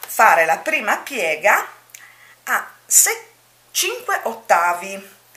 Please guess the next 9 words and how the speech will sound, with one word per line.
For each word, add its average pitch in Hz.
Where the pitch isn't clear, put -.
cinque 165
ottavi 240
che 226
corrispondono 190
a 185
un 494
centimetro 190
virgola 202
sette, 185